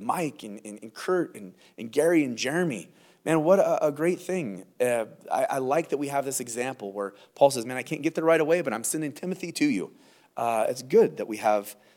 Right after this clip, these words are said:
uh, pastors, uh, around us. And then we'll knock out this, uh, last little section. "Now, some are puffed up as though I were not coming to you, but I will come to you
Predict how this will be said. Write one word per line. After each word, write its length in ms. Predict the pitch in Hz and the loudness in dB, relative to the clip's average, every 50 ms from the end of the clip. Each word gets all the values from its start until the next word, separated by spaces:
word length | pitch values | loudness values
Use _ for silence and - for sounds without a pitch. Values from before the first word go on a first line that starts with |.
| _ _ _ - | _ _ _ 2
uh, 380 | 107 104 101 101 101 101 85 - - | 2 4 4 4 2 -2 -6 -10 -8
pastors, 640 | - - 117 123 - - - 107 95 90 - - - - _ _ - 110 | -4 -2 -2 -2 -2 -4 -4 -4 -4 -4 -4 -6 -8 -8 _ _ -12 -8
uh, 140 | 98 92 87 | -6 -6 -4
around 380 | - 87 92 90 92 95 87 71 | -4 -2 -2 0 -2 -2 -4 -8
us. 220 | 69 - - - | -8 -6 -6 -6
And 100 | - - - _ _ _ _ _ _ _ _ _ _ _ _ _ _ _ - - - - - - - _ | -8 -10 -18 _ _ _ _ _ _ _ _ _ _ _ _ _ _ _ -8 -8 -8 -10 -20 -20 -16 _
then 100 | - 101 | -2 2
we'll 120 | 113 117 117 | 2 4 6
knock 220 | 117 110 110 - | 6 4 4 4
out 180 | 120 107 - - | 2 -2 -2 -2
this, 220 | 104 101 - - - _ _ _ _ _ _ _ - | -6 -6 -6 -8 -10 _ _ _ _ _ _ _ -2
uh, 180 | 113 107 104 104 | 2 2 2 4
last 320 | 104 113 120 123 - - | 4 2 2 2 0 -2
little 120 | 127 117 - | -2 -4 -2
section. 420 | - 127 113 - - 120 110 107 - _ - - - - - - - - - _ - | 0 -2 -2 -2 -2 -6 -6 -8 -12 _ -20 -20 -20 -20 -20 -20 -20 -20 -8 _ 10
"Now, 220 | 127 139 123 113 | 12 12 12 12
some 260 | 120 - - 170 185 | 10 6 6 6 4
are 40 | 175 | 4
puffed 320 | 180 - 160 156 - - | 2 0 0 2 6 8
up 220 | 185 160 - - - - - - _ _ _ _ _ _ _ - | 8 8 8 4 -6 -18 -20 -20 _ _ _ _ _ _ _ 2
as 180 | 113 117 117 113 | 2 2 4 6
though 200 | 131 131 135 - | 8 8 8 6
I 220 | - 127 127 123 | 6 4 4 4
were 160 | 123 123 120 123 | 4 4 0 0
not 260 | 123 131 156 147 - | 0 0 0 -2 0
coming 260 | - - 151 160 156 | -2 0 0 0 0
to 160 | 147 - - 190 | 0 2 2 4
you, 260 | 175 143 107 92 - - - _ _ _ _ _ _ _ _ _ _ _ | 4 4 2 0 -2 -8 -20 _ _ _ _ _ _ _ _ _ _ _
but 140 | - 104 107 | 10 12 12
I 100 | 113 120 | 12 12
will 140 | 135 151 156 | 12 10 8
come 280 | - - 196 226 247 - | 6 4 4 4 4 4
to 140 | - - | 2 0
you 380 | 98 87 85 87 87 90 101 - | 0 0 0 0 -2 -2 -6 -10